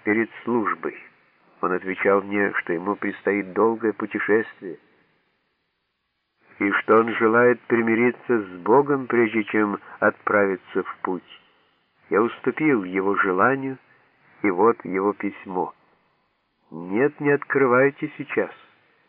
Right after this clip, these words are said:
Несчастный выразил особое желание, чтобы вы были одни, когда станете читать». Гийом кивнул в знак согласия,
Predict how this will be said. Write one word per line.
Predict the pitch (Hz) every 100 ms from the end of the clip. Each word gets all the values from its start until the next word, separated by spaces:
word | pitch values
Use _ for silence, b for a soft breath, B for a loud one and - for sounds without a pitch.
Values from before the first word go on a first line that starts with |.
| _ _ _
Несчастный | 87 90 - 123 131 139 131
выразил | 110 135 123 127 127 -
особое | 120 - - 147 123 113
желание, | 92 101 127 151 135 98
чтобы | - 95 98
вы | 98 117
были | 117 113 117 -
одни, | 113 92 101 147 151 - b b b _ _ -
когда | 90 90 98 -
станете | 104 95 90 - 90
читать». | - 92 - 71 _ _ _ _ _ _ _ _ _ _ _ _ _ _ _ _ _ _ _ _ _ _ _ _ _ _ _ _ _ _ _ _ _ _ _ _ -
Гийом | 101 127 147 147
кивнул | 127 127 120 147 139 107
в | 95
знак | 120 131 - -
согласия, | 104 101 104 - - 113 117